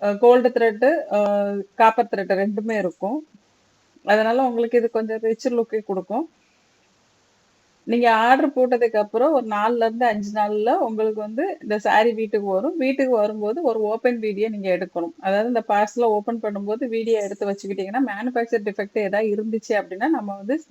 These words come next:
அஹ், ரீப்ளேஸ் பண்ணி கொடுப்போம். இல்ல ரீஃபண்ட் பண்ணாலும் பண்ணலாம். அதுக்காக இந்த வீடியோ கண்டிப்பா இருக்கணும். வீடியோ இருந்தா மட்டும்தான் உங்களுக்கு ரீஃபண்டோ, அஹ், ரீப்ளேஸோ கிடைக்கும், இல்லைன்னா கிடைக்காது.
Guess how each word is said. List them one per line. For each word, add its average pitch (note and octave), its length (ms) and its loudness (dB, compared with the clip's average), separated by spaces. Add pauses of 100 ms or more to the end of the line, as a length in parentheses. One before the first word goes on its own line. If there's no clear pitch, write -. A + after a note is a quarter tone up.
(100)
அஹ், F#3 220 2
ரீப்ளேஸ் A3+ 380 0
பண்ணி G3 220 -6
கொடுப்போம். G3 400 -4 (580)
இல்ல B3+ 300 6
ரீஃபண்ட் B3 420 2
பண்ணாலும் G#3+ 500 -2
பண்ணலாம். G3+ 460 -2 (1200)
அதுக்காக A#3+ 400 4
இந்த C4 180 2
வீடியோ A#3+ 280 4
கண்டிப்பா G#3+ 440 0
இருக்கணும். G#3 460 -2
வீடியோ B3+ 360 2
இருந்தா A3+ 320 2
மட்டும்தான் A3 460 -2
உங்களுக்கு G#3+ 320 -2
ரீஃபண்டோ, A3+ 440 -2 (160)
அஹ், G3+ 220 2
ரீப்ளேஸோ A3 460 -2
கிடைக்கும், F#3+ 420 -2
இல்லைன்னா A3 260 -4
கிடைக்காது. F#3 500 0